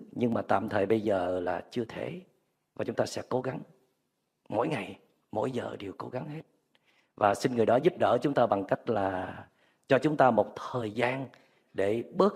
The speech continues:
tiếp xúc với người đó. Tại vì nếu mình tiếp xúc với mức độ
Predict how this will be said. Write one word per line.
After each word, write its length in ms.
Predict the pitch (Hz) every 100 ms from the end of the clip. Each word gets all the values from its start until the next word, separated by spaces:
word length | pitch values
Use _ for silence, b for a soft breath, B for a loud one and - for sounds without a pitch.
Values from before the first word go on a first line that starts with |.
| -
tiếp 80 | 165
xúc 180 | - 160
với 100 | 143
người 140 | 123 98
đó. 160 | 101 - _ _ _ _ _ _ _ _ _ _ _ _ _ _ _
Tại 120 | 123
vì 100 | 127
nếu 220 | 123 156
mình 300 | 190 117 107
tiếp 100 | - 165
xúc 200 | - 190
với 100 | 190
mức 160 | 185 196
độ 640 | 107 110 117 123 123 123